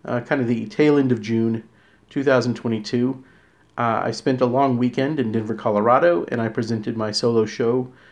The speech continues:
Robert's Eternal Goldfish, and it was the first time that I had presented it to live audiences since two thousand eighteen. And, uh, I just kinda wanted to talk about the experience of getting back on the horse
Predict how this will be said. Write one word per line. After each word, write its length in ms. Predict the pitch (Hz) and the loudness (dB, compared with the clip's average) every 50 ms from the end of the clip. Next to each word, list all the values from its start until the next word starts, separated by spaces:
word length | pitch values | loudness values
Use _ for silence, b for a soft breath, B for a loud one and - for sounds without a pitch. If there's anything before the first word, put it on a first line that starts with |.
| b b b b | b b b b
Robert's 340 | 127 123 120 123 113 - 120 | 4 4 4 4 2 -2 -4
Eternal 260 | 104 - 123 117 110 | -4 -2 -2 -2 0
Goldfish, 380 | 117 110 110 113 - 131 127 127 | 0 0 0 0 0 -2 -2 -2
and 80 | - | 0
it 80 | 143 135 | 0 0
was 100 | 131 123 | 2 2
the 80 | 139 | 0
first 340 | 135 - 220 226 240 233 - | 0 4 4 4 4 2 0
time 200 | - 151 131 120 | 0 0 2 2
that 100 | 117 117 | 2 2
I 120 | 113 113 110 | 2 2 0
had 120 | 113 107 | -2 -2
presented 420 | - 113 107 120 113 - - 104 | -4 -4 -2 -2 -4 -4 -4 -4
it 160 | 113 104 - - | -6 -6 -6 -8
to 200 | - - 120 120 | -8 -6 -6 -2
live 300 | 113 117 117 127 139 - | 0 2 4 4 2 2
audiences 840 | - 110 113 113 117 110 107 104 104 - 110 104 104 104 - - - b b b b b b b b b b _ | -2 -4 -4 -4 -4 -4 -4 -4 -4 -4 -4 -6 -6 -6 -10 -14 -20 b b b b b b b b b b _
since 380 | - - 143 127 120 - - | -4 0 0 0 0 -2 -6
two 160 | - - 160 | -10 -10 -6
thousand 500 | - - 143 135 131 123 - 117 113 107 - | -2 0 0 2 0 0 -2 -2 -4 -4 -6
eighteen. 800 | 110 123 117 104 - - - - 135 120 107 90 80 80 85 - b b b b b b b b b b b b b b b b b _ - | -6 -6 -6 -8 -10 -12 -8 -6 -4 -4 -4 -6 -8 -10 -14 -16 b b b b b b b b b b b b b b b b b _ -8
And, 460 | 131 113 110 110 110 110 110 107 104 | -6 -4 -4 -2 -4 -4 -4 -2 -2
uh, 380 | 110 107 107 104 101 98 101 101 - _ _ _ _ _ _ _ _ _ _ _ - | 0 0 2 2 0 0 -2 -6 -10 _ _ _ _ _ _ _ _ _ _ _ -12
I 60 | - 165 | -12 -10
just 120 | 165 - | -6 0
kinda 160 | - 170 151 | 2 2 4
wanted 220 | 143 135 135 127 120 | 4 4 2 2 0
to 80 | 120 | 0
talk 180 | - 156 165 165 | -2 -2 -2 0
about 220 | 131 123 110 107 | 2 0 0 0
the 80 | 123 107 | -2 -6
experience 560 | 104 - - 120 110 110 110 120 123 - - | -8 -6 -6 -6 -4 -4 -4 -6 -6 -4 -4
of 260 | 104 101 - 123 120 | -6 -6 -6 -8 -4
getting 280 | 113 127 117 - 117 113 | -2 -2 -2 -2 -2 -2
back 240 | 120 117 120 - 120 | 0 0 0 0 0
on 100 | 117 117 | -2 -2
the 80 | 113 | -2
horse 420 | 113 170 180 147 117 - - - | -2 -2 -2 -2 -2 -4 -8 -10